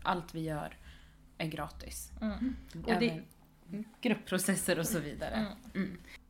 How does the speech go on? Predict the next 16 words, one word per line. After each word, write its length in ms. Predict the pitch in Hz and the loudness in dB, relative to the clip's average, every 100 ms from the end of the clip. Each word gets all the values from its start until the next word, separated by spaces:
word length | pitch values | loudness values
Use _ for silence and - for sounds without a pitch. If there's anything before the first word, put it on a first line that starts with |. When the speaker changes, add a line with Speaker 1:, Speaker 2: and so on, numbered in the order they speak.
| - - | -8 2
Speaker 3:
Alltså 260 | 214 214 | 4 4
eftersom 400 | 202 196 202 185 | 0 0 0 0
att 120 | 185 196 | 0 0
det 60 | |
är 60 | 190 | -2
frivilligt 800 | - 220 185 214 294 226 120 - | 0 0 0 2 4 4 2 -4
också 420 | - - 101 208 | -6 -2 -2 -2
så 140 | - - | 0 2
är 160 | 175 | 2
det 60 | 185 | 2
ju 100 | 180 | -2
de 320 | 180 214 208 | 2 2 2
som 180 | 190 180 | 0 -4
kommer 280 | 175 165 160 | -4 -4 -4
till 240 | 190 226 | 0 0
oss, 360 | - - - | 0 -4 -16